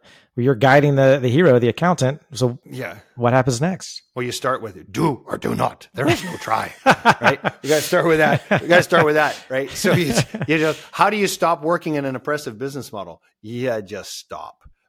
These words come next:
Speaker 2: But
Speaker 1: Okay.
Speaker 2: it's so hard for accountants. It was hard for me too. I had to have a, I had to have a really horrific,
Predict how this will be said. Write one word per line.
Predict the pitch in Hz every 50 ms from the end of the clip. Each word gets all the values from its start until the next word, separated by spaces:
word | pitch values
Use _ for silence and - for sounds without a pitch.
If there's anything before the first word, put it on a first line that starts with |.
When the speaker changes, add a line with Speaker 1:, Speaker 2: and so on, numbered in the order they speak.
| _ -
Speaker 2:
But | 123 123
Speaker 1:
Okay. | 127 98 92
Speaker 2:
it's | 107 135 -
so | - 143 139 139 135 135
hard | 131 - 135 123 127 123 -
for | - 110
accountants. | 92 - 98 82 85 90 -
It | 113
was | 110 113
hard | - - 127 127 127 113
for | - 117
me | 110 110 107
too. | 95 - - 123 107 -
I | 107 127 151
had | 160 165 170 139
to | 131
have | 113 113 110 110 101
a, | 98 98 92 _ _ _ _ -
I | 98 -
had | 135 139 151 143
to | 127 104
have | 104 107 104 95
a | 98 95
really | 92 98 104 98 101 95 92 90 85 _ _ _ _ _ _
horrific, | - 127 120 117 127 127 - 131 107 101 _ _ _